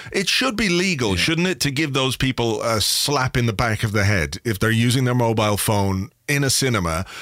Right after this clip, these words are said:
Speaker 1: I think if there was a rule, like the, you know, the way they put up on the, the screen, you know, "Please turn off your mobile phones, the, uh, the emergency exits are over there, blah, blah, blah."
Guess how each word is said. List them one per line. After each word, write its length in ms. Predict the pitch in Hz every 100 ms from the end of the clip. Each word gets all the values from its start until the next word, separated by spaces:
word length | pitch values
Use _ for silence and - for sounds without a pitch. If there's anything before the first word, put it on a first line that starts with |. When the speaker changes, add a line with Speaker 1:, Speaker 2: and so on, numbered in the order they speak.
| -
Speaker 1:
I 160 | - 170
think 180 | 170 156
if 100 | 135
there 100 | 147
was 160 | 131 120
a 100 | 117
rule, 540 | 135 151 107 90 110 - - - - -
like 220 | 120 127
the, 100 | 123
you 180 | 127 135
know, 120 | 165
the 80 | 143
way 100 | 131
they 100 | 123
put 220 | 113 143
up 160 | 131 -
on 160 | 120 113
the, 280 | 110 107 95
the 100 | 104
screen, 380 | - 120 113 110
you 80 |
know, 80 | 117
"Please 280 | 101 131 117
turn 220 | - 117
off 160 | 113 110
your 80 | 110
mobile 300 | 110 107 98
phones, 640 | - 147 139 135 131 -
the, 360 | 95 92 90
uh, 20 | 87
the 240 | 92 92
emergency 520 | 87 127 123 110 120
exits 400 | 123 131 127 123
are 100 | 117
over 140 | 110 98
there, 280 | 127 147 135
blah, 260 | 101 87
blah, 180 | 78 80
blah." 400 | 85 151 156 147